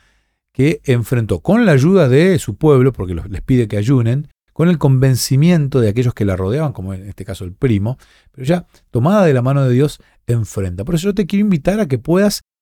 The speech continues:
enfrentar aquella lucha que tenés, para que, bueno,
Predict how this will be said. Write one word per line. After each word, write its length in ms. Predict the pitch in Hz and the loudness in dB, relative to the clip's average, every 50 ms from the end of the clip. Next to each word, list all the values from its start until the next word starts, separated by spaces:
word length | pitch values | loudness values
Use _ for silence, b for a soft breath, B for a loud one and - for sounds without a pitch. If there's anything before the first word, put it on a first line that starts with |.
| _ _ | _ _
enfrentar 720 | - 147 147 135 - - - 131 131 131 127 151 175 190 185 | -2 0 0 0 0 0 0 0 2 2 2 2 2 2 2
aquella 280 | 147 127 156 143 147 | 0 0 0 0 0
lucha 380 | 123 131 165 180 156 - 135 107 | 0 0 0 -2 -2 -2 -4 -2
que 100 | 107 101 | -2 -4
tenés, 520 | - 107 98 95 98 104 - - - - _ _ _ _ _ _ - | -4 -4 -4 -2 -4 -4 -6 -10 -16 -18 _ _ _ _ _ _ -4
para 180 | 131 123 120 | -2 0 0
que, 140 | 101 - 135 | 0 0 0
bueno, 260 | 165 180 170 151 151 | 0 2 0 -2 -2